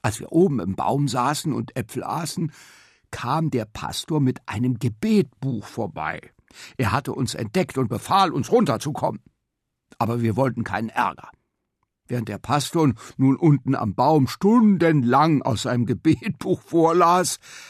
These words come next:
hangelten wir uns heimlich Stück für Stück wieder runter, bis wir in einem passenden Moment absprangen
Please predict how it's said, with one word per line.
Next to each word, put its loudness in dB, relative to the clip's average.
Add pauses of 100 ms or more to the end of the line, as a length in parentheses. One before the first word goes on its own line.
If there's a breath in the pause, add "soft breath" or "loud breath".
(120)
hangelten -2
wir 0
uns -2
heimlich -2
Stück -10
für -4
Stück -4 (120)
wieder -2
runter, 2 (600 soft breath)
bis 0
wir 2
in -2
einem -8
passenden -2
Moment -2
absprangen 0